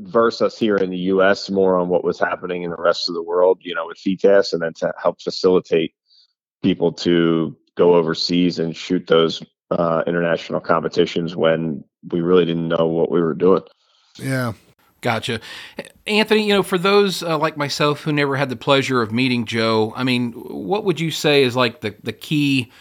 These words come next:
Speaker 3: thing that you would point out to people or what you want people to know about him? I mean, what, what do you, in your heart, what do you think's the most important thing about Joe?
Speaker 1: I mean, I feel like the guy loved the sport, you know, that's the, I know all the help that, you know, he did for me and friends of mine, et cetera, was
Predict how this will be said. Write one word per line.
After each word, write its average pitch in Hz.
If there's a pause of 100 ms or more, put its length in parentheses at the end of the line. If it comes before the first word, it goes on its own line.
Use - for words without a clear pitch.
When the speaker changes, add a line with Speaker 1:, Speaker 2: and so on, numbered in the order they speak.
(220)
Speaker 3:
thing 131
that 113
you 117
would 107
point 110
out 107
to -
people 107
or 104
what 107
you 117
want 117
people 120
to 95
know 92
about 85
him? 85
I 85
mean, 95
what, 131
what 156
do 151
you, -
in 147
your 143
heart, 127
what 117
do 113
you 113
think's 110
the 110
most 98
important 90
thing 87
about 78
Joe? 76 (340)
Speaker 1:
I 110
mean, 123
I 120
feel 131
like 131
the 127
guy 127
loved 120
the 120
sport, 127 (260)
you 104
know, 104
that's 101
the, 98 (440)
I 98
know 127
all 127
the 120
help 123
that, 110 (100)
you 117
know, 107 (280)
he 117
did 110 (200)
for 107
me 107
and 92
friends 110
of 104
mine, 104
et 87
cetera, 110
was 90